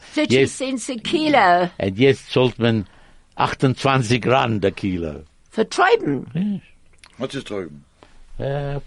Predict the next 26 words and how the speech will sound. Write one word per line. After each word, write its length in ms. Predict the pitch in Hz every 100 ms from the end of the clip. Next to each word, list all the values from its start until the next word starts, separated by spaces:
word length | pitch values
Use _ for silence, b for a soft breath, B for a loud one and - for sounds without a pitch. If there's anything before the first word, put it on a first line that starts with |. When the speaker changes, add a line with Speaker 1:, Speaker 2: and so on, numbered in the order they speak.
| -
Speaker 2:
ähm, 640 | 147 143 147 147 147 131 -
Speaker 3:
Grapes? 340 | 147 156 - - -
Speaker 2:
no, 420 | 143 185 151 139
grapes. 440 | 202 214 160 - -
Speaker 1:
Grapes, 420 | 262 190 - -
Speaker 2:
Ja. 100 | 185
Speaker 1:
grapes. 280 | - 202 -
Speaker 3:
Weintrauben. 380 | 113 101 123 - -
Speaker 2:
Wein. 240 | 160 143 - -
Speaker 3:
Weintrauben. 560 | - 139 302 123 82 220
Speaker 1:
Grapes. 260 | 220 151
Speaker 2:
Weintrauben. 540 | 147 151 - 95 80 71
Speaker 1:
Grapes. 360 | 220 185 -
Speaker 3:
Weintrauben. 300 | 90 87 -
Speaker 2:
Ja. 160 | 101 90 - B B B -
Speaker 1:
Mein 340 | 220 240 285 -
Onk-, 300 | 226 214 208
mein, 260 | 220 226
mein 280 | 202 208 196
Tates 640 | - 233 262 302 214 170
Onkel, 420 | - 135 - - - B B B
Speaker 2:
Ja. 100 | 170
Speaker 1:
er 200 | 240 311
hat 160 | 302 -
gegangen 640 | 247 - 214 220 214 220
in 180 | 202